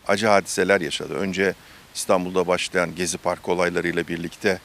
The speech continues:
sokak hareketleri ve sokağın bir şekilde karıştırılmasına dönük çalışmalar.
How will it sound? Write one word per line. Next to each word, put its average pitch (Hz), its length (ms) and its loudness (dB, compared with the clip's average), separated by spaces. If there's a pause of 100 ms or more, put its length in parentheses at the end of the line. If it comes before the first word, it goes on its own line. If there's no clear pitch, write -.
(260)
sokak 92 340 -2
hareketleri 87 720 -2
ve 87 140 2
sokağın 90 480 0
bir 78 40 -10
şekilde 90 340 -4
karıştırılmasına 92 800 -4
dönük 87 220 -6
çalışmalar. 85 640 -4